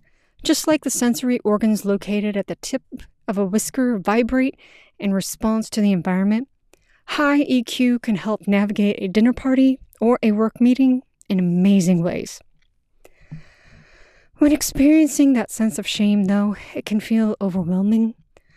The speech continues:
suffocating, and deflating. The only thing that can be seen is the shortcomings, failures, and pitfalls of one's efforts and how it distances from the connection so desired.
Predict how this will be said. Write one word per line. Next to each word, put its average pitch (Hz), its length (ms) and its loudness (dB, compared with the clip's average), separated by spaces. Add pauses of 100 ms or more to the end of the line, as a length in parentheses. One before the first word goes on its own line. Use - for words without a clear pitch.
(320)
suffocating, 226 800 0 (420)
and 185 220 -2
deflating. 180 600 -2 (1200)
The - 100 -4 (160)
only 285 300 6
thing 220 240 2
that 196 100 -2
can 190 120 -6
be 190 100 0
seen 180 380 -2
is 180 120 -10
the 185 80 -8
shortcomings, 240 840 -2 (420)
failures, 202 760 0 (400)
and - 160 -6
pitfalls 214 480 0
of 175 80 -4
one's 180 240 0
efforts 190 420 -4
and 196 140 -6
how 196 260 0
it - 200 -6
distances 214 600 2
from 190 200 0
the 190 60 0
connection 175 540 0
so 180 200 0
desired. 175 500 -4